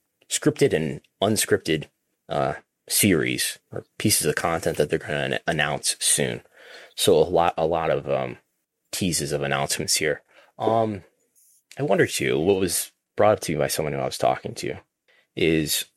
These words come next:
what, what's Nick Khan's success from? What is his, uh, you know, I, I imagine a lot of it is connections. He was a, he was an agent at C A A for a long time, and I'm sure he made a lot of important connections there.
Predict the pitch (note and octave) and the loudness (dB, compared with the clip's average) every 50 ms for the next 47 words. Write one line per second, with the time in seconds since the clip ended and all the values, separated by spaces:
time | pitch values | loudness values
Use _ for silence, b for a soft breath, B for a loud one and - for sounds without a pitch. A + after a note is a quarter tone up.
0 | _ _ _ _ _ _ _ _ - A#2+ C3+ F3+ - - _ _ _ _ _ _ | _ _ _ _ _ _ _ _ -10 -2 0 0 0 0 _ _ _ _ _ _
1 | _ _ _ _ _ - B2+ D3 G3+ G3 - - - - - - B2 B2 C3+ - | _ _ _ _ _ -12 -2 0 0 0 0 -2 -4 -4 -4 -2 0 0 0 0
2 | _ - - A#2 G#2 G2+ G2 F#2+ F#2+ F2 D#2 - - - - - _ _ _ _ | _ -6 -2 0 2 2 2 2 2 0 -2 -2 -2 -2 -4 -8 _ _ _ _
3 | _ _ _ _ _ - - - - - - - C#3 C3+ B2+ - - - A2 A2 | _ _ _ _ _ -8 -6 -2 -2 0 0 2 0 0 0 0 -2 0 2 2
4 | G#2+ G#2 G2+ G2+ _ _ _ _ _ _ _ _ - G2 G#2 G#2+ G#2 F#2+ F2 - | 2 2 -2 -6 _ _ _ _ _ _ _ _ 0 4 4 4 4 4 0 0
5 | - F#2 E2+ F#2 E2+ D#2+ - D#2+ E2 D#2 D#2 D2+ D2 D2 - _ _ _ _ _ | 0 2 2 2 0 -2 -2 2 4 4 4 4 2 0 -4 _ _ _ _ _
6 | b b b b - E2 D#2+ D2 C#2+ C#2 C#2+ C#2 D2 D#2+ G#2 - - - - - | b b b b -6 -2 -2 0 0 0 -2 -4 -6 -8 -10 -10 -10 -10 -12 -12
7 | - - - - - - - B2+ B2 A2 A#2+ B2 D3 F3 F#3+ E3 D#3+ A2+ G2 G2 | -14 -18 -20 -20 -18 -6 -4 -2 0 0 0 0 0 0 0 0 0 2 2 2
8 | G#2 G#2+ G2 F#2 F2+ F2 - - - C2 C2 - - - G2 C3+ - - _ _ | 2 0 0 0 0 -2 -2 -4 -6 -8 -6 -6 -8 -8 -8 -8 -10 -12 _ _
9 | _ - F#2+ F#2+ F2+ F2 - - G#2+ G2+ G2+ F#2+ D#2 - - F#2 F#2 F2+ G#2+ A2+ | _ -6 -6 -2 0 0 0 0 0 0 0 0 -2 0 0 -2 0 2 0 -2
10 | - _ _ - E2+ D2+ - - - A2 G2 E2 D2+ C2+ A#1+ A#1+ C#2 - - _ | -2 _ _ -4 -2 -2 0 2 2 2 4 4 4 4 2 0 -2 -4 -6 _
11 | _ _ _ _ _ _ _ - - E2+ D#2 D2+ D2 C2+ - - - D2 A#1 B1 | _ _ _ _ _ _ _ -2 2 2 4 4 4 2 0 -4 -6 -6 -4 -6
12 | D#2+ C#3+ _ _ _ _ _ _ _ _ _ - D#2+ D2+ D2+ - - - G2+ G2+ | -6 -8 _ _ _ _ _ _ _ _ _ -4 -4 -2 -2 0 2 2 2 2
13 | G2+ F2 E2 E2+ E2+ E2+ E2 D#2 C#2+ D2+ D#2+ D#2 D2 - - - - _ _ _ | 2 2 2 4 4 4 2 2 2 0 0 0 -2 -4 -10 -18 -18 _ _ _
14 | _ _ _ _ - A2 F2+ - - F#2 - F2+ E2+ - - C2+ C#2+ - - - | _ _ _ _ -12 -12 -10 0 0 0 0 0 -8 -6 -4 -4 -4 -2 -4 -6
15 | C#2+ C#2 - - C2+ C2+ C2+ D2 - | -6 -6 -4 -2 0 -2 -2 -2 -6